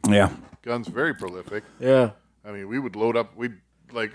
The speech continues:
Speaker 2: "Oh, we're gonna go hunting," so we'd throw our hunting jackets on and load up all of our twenty-twos and go walking through the middle of town. <laughs>
Speaker 1: Yeah, that's
Speaker 2: Off, you know, wh-, which you could walk from the edge of town up into the hills, and then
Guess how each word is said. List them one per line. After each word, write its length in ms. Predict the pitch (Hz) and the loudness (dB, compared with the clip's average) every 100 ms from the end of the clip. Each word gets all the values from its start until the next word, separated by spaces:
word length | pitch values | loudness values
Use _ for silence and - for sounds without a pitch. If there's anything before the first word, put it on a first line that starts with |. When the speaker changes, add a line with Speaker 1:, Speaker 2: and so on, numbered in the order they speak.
| _ _ - | _ _ 0
Speaker 2:
"Oh, 160 | 214 | 2
we're 120 | 185 180 | 4 2
gonna 160 | 185 | 0
go 220 | 165 151 127 | 2 0 2
hunting," 420 | 147 131 120 113 | 0 -2 -6 -8
so 160 | - 113 | -6 -6
we'd 140 | 113 | -4
throw 200 | 131 127 | -2 0
our 60 | 113 | 0
hunting 280 | 175 160 117 | -2 -4 -4
jackets 420 | 117 110 120 117 | -4 -4 -6 -8
on 240 | 113 123 | -8 -8
and 120 | 101 90 _ _ _ _ | -10 -20 _ _ _ _
load 260 | 117 135 151 | -4 0 0
up 140 | 147 | 0
all 180 | 143 143 | 0 0
of 60 | 135 | 0
our 100 | 123 | -6
twenty-twos 600 | 143 160 147 131 131 120 | -4 -4 -4 -6 -6 -6
and 80 | 113 | -8
go 100 | 123 | -4
walking 360 | 120 139 147 | -2 -2 -4
through 160 | 127 143 | -10 -10
the 80 | 123 | -4
middle 240 | 143 139 | -2 -2
of 100 | 123 | -6
town. 540 | - 151 151 185 139 - - | -4 2 4 4 0 -10 -2
<laughs> 100 | 113 | 4
Speaker 1:
Yeah, 240 | 160 147 - | 6 4 2
that's 320 | 117 151 - _ - | 4 4 2 _ -4
Speaker 2:
Off, 240 | 135 135 156 | -2 0 -4
you 100 | 123 | -6
know, 160 | 113 127 | -6 -6
wh-, 260 | 131 135 | -6 -6
which 160 | 139 151 | -8 -6
you 80 | 139 | -4
could 140 | 123 | -2
walk 200 | 135 135 | -2 -2
from 120 | 123 | -4
the 140 | 120 131 | -8 -4
edge 120 | 131 | -6
of 120 | 120 | -8
town 280 | - 127 120 | -8 -6 -6
up 120 | 117 | -10
into 160 | 110 104 | -14 -20
the 120 | 101 | -16
hills, 400 | 101 139 120 104 | -8 -6 -6 -8
and 120 | 101 | -14
then 100 | 98 | -20